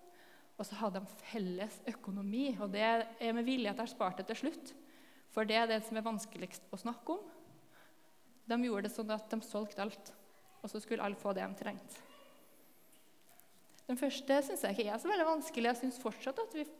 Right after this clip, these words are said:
har fokus på læren. Vi snakker mye om det som står i Nye Testamentet, om Jesus, at han døde for oss, og at vi har et misjonskall.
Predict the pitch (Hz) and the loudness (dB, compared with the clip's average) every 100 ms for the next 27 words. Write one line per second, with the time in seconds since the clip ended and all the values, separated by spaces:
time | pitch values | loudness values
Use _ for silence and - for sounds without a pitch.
0 | - 254 262 254 196 208 - 233 226 233 | -6 0 2 2 -2 -4 -6 -2 2 2
1 | 196 196 202 - - - - - - 311 | 0 -2 -6 -8 -16 -20 -20 -16 -10 -6
2 | 349 - 269 254 254 262 262 262 254 240 | -6 0 4 6 6 6 6 6 4 2
3 | 240 247 254 240 233 233 233 226 208 226 | 2 0 0 0 2 4 4 2 -2 -6
4 | 208 202 202 - 220 220 - - - - | -6 -4 -6 2 2 2 -2 -16 -20 -20
5 | - - - - - - - 262 262 247 | -20 -20 -20 -20 -20 -8 2 8 10 8
6 | 254 - 254 254 - 196 214 226 269 254 | 6 4 2 2 0 -2 -2 0 0 0
7 | - 285 294 302 - - - - - - | 2 4 4 0 -6 -14 -16 -18 -20 -20
8 | - 226 220 - - - - - - - | -4 0 0 -2 -10 -18 -20 -20 -20 -8
9 | 226 208 214 208 202 202 214 - 202 190 | -4 -2 0 0 0 -2 -4 -4 -6 -8
10 | - 208 | -2 -2